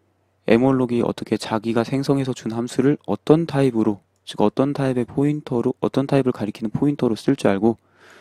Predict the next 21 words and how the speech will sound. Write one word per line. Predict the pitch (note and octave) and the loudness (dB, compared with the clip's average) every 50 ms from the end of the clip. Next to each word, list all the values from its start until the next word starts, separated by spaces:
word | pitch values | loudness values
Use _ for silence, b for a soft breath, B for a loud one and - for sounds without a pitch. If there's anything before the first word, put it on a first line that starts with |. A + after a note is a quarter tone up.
| b b b b - | b b b b 0
얼라이먼트 | G#2 G#2+ A2+ A#2 A#2 A#2 - - | 2 4 4 4 4 0 -2 -2
요구사항 | G#2+ G2 G2+ G#2 - A2 G#2 - | -2 -2 -2 -2 -4 -4 -6 -6
값에 | G2+ G2 - - | -6 -4 -2 -2
맞게 | - F#2+ G2 - - - - A#2+ | -2 -2 -4 -6 -10 -4 -4 -4
주냐? | A2 - - G#2 G#2+ G#2+ G2 - _ _ _ b b b b b b b b b b b b b b b b b b _ | -2 -2 -4 -4 -4 -4 -6 -8 _ _ _ b b b b b b b b b b b b b b b b b b _
이거는 | G#2+ A2+ A#2 A#2 A2+ C3 C3+ A#2 - _ _ _ _ _ _ _ _ _ _ _ _ _ _ _ _ _ | 0 4 4 4 4 4 2 0 -4 _ _ _ _ _ _ _ _ _ _ _ _ _ _ _ _ _
C | - - - D#3+ E3+ | -8 2 6 10 10
언어에서 | E3+ E3+ E3+ E3 D#3+ D#3 D3+ D3 C#3+ D#3 D3+ | 12 12 10 10 8 6 6 6 6 4 4
정해져 | - - A2+ A#2+ B2+ C3 B2+ B2 | 4 4 2 2 2 4 4 4
있는 | A#2+ A#2+ - | 4 2 2
얼라이먼트 | - G#2+ A2 A#2 A#2 A2+ A2+ A2+ - - G#2+ | 2 4 4 4 4 2 0 -2 0 0 -2
요구사항 | G2+ G2 G#2+ G#2+ - G#2+ G#2 G2 | 0 0 -2 -2 -2 -4 -4 -2
값 | - - - - | -4 -6 -6 -6
중에서 | - - G#2 G#2 G#2 - C3+ | -8 -4 -4 -2 0 -2 -2
가장 | - - - - A2 G#2 - | -4 -4 -6 -6 -6 -6 -6
큰 | - - - F3 E3 | -6 -2 -2 0 2
값으로 | - E3 C#3+ - - C3 B2+ A2+ G2 - - | 2 2 2 2 2 2 4 2 0 -2 0
결정을 | - A#2 G#2+ - A2+ A2 G#2+ G#2+ | 0 0 0 0 -2 -4 -2 -4
해줘 | A2+ A2+ A2+ - | -4 -4 -4 -6
줍니다. | - - A2 G#2 G#2 G2 F#2+ F2+ - _ b b b b b b b b b - | -6 -6 -4 -4 -2 -2 -4 -6 -8 _ b b b b b b b b b -20
이게 | - - - A#2+ A#2+ | -6 -4 -4 -4 -4